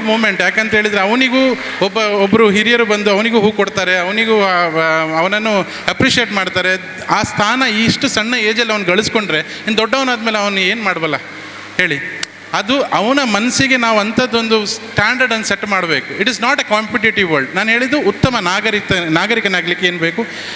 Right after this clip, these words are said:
ಅದನ್ನು ನಾವು ಮಾಡಲೇಬೇಕು. And definitely ನಾನು ಯಾಕಂತ ಹೇಳಿದ್ರೆ ಸಿ ನಮ್ಮ ಹಿರಿಯರು ನಾವೆಲ್ಲ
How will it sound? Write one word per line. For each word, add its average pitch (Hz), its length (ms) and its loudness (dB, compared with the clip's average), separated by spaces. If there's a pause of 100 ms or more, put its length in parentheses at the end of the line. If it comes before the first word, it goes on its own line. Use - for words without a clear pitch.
ಅದನ್ನು 220 280 0
ನಾವು 208 120 2
ಮಾಡಲೇಬೇಕು. 170 720 0
And 185 580 0
definitely 208 480 2
ನಾನು 180 340 0 (440)
ಯಾಕಂತ 226 300 0
ಹೇಳಿದ್ರೆ 220 320 2
ಸಿ 208 460 0
ನಮ್ಮ 202 200 2
ಹಿರಿಯರು 233 800 2
ನಾವೆಲ್ಲ 220 340 2